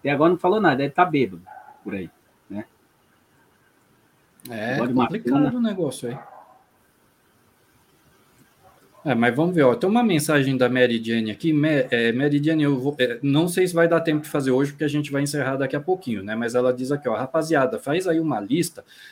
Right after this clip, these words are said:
Speaker 2: das contratações erradas feitas pela Leila, que já saíram, e as, e as que estão no clube e que não estão jogando, né?"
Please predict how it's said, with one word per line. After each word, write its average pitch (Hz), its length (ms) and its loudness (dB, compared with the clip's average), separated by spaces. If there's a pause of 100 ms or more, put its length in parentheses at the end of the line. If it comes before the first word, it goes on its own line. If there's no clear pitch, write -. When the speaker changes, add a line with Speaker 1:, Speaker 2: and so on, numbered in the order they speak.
(120)
Speaker 2:
das 127 160 -2
contratações 151 800 -2
erradas 139 480 0
feitas 143 380 -2
pela 127 320 0
Leila, 165 420 2 (260)
que 131 120 -4
já 156 180 2
saíram, 175 680 2 (400)
e 135 100 2
as, - 420 -6 (300)
e 135 100 0
as 143 200 0
que 156 80 0
estão 208 420 0
no 202 140 0
clube 202 580 0
e 156 140 0
que 156 100 -8
não 156 180 2
estão 180 360 -4
jogando, 139 580 2
né?" 117 180 -6